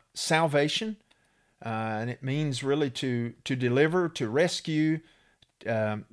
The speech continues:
depending on the context as to whether it, um, is in a physical deliverance or, uh, or, um, spiritual soul salvation. He will be saved. Now,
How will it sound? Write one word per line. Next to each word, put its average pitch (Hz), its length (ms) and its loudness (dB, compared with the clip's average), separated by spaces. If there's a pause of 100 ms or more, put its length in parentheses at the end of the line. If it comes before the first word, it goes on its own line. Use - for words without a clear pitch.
depending 156 340 -2
on 160 100 2
the 147 60 -4
context 165 640 0
as 123 140 -6
to 131 80 -8
whether 143 360 2
it, 131 260 -2
um, 117 400 -2 (800)
is 123 180 -2
in 139 100 0
a 127 40 -2
physical 156 440 2
deliverance 156 640 2
or, 123 360 0
uh, 110 440 -4 (180)
or, 110 260 -4
um, 104 440 -8 (1400)
spiritual 127 760 2 (140)
soul 156 360 4
salvation. 147 640 -2 (400)
He 175 180 0
will 214 240 10
be 208 160 2
saved. 135 540 2
Now, 131 260 -4